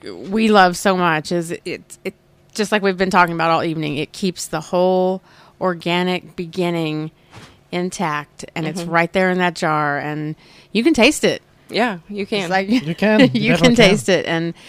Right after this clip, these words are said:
Speaker 1: and our activated is for, for somebody who's on a regimen and eats this a lot. It,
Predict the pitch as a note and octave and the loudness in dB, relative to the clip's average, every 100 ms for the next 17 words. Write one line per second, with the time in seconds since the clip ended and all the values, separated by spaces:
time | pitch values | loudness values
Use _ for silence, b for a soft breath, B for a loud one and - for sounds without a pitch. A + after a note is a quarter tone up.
0 | B B F3 F#3 F3+ D#3+ E3+ D#3+ F#3 G#3+ | B B -6 -4 -2 0 2 4 2 2
1 | F#3 F3+ E3+ E3 D#3+ D3+ E3 D#3+ - - | 0 0 2 -2 -2 -4 -4 -4 -10 -16
2 | b b b b _ _ - - - G3 | b b b b _ _ -18 -18 -18 -20
3 | - - G3 F3+ - _ _ - A3+ G3 | -12 -2 0 0 -2 _ _ -10 -4 2
4 | C4 B3+ B3+ G#3 G3+ G3 F#3+ F#3+ F#3 E3+ | 4 6 6 8 8 8 6 6 2 0
5 | G3+ F#3+ - F3 F3+ E3+ D#3 D#3 - F#3+ | -2 -4 -2 -2 2 4 4 4 0 -4